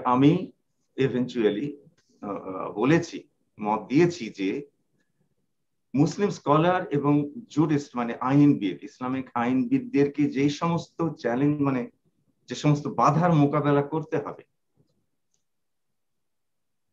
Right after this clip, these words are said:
আমি আবার বলি, "I have consequently commented on the nature of the challenge that Muslim scholars and jurists must take up।" করতেই হবে ওনাদেরকে।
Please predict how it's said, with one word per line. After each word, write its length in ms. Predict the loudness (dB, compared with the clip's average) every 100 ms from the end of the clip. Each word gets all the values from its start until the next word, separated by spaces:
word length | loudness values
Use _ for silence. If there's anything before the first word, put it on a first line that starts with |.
| _ _ _ _ -12
আমি 180 | -6 0
আবার 360 | 2 4 4
বলি, 220 | 2 -12 _ _ _
"I 160 | -4 0
have 160 | 0 0
consequently 760 | -2 -4 -6 -6 -4 -2 -4 -4 0
commented 580 | 0 0 -4 -2 -2 -2 -14 -6
on 400 | -2 0 0 2
the 120 | 2
nature 500 | 2 0 -2 -6 -8 -10 _ _ _ _ _ _ _ -2
of 220 | -2 0
the 80 | -2
challenge 600 | 2 4 4 4 2 -2 -4
that 260 | -4 0
Muslim 320 | -2 -2 -2 -2
scholars 560 | -2 0 2 4 2 0
and 140 | -2 -2
jurists 760 | -2 -2 -2 -6 -20 -20 -20 _ _ -6
must 340 | 0 0 0 -12 -4
take 340 | -4 -4 -6 -8
up।" 220 | -10 _ _ _ _ _ -8
করতেই 420 | -6 -4 0 2
হবে 200 | 2 0
ওনাদেরকে। 680 | -2 -2 -4 -6 -6 -8